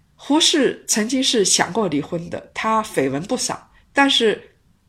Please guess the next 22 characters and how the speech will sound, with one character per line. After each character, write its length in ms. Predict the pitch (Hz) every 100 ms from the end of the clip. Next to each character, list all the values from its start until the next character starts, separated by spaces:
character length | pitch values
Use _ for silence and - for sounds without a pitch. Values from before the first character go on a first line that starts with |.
| _
胡 180 | - 185
适 160 | 202 233
要 100 | 165
离 140 | 143
婚 160 | 185 180
的 80 |
时 160 | 170 -
候， 220 | 165 147 - -
江 200 | - 214
冬 140 | 220
秀 300 | 220 202 - -
曾 300 | - 165 170
经 180 | 220 208
威 140 | 220
胁， 320 | 208 - - - _ - - -
先 400 | - - 285 285 285 -
杀 420 | - - 302 294
死 460 | - - 151 - -
两 240 | 190 147 151
个 100 | 180 -
儿 180 | 160 160
子， 240 | 170 -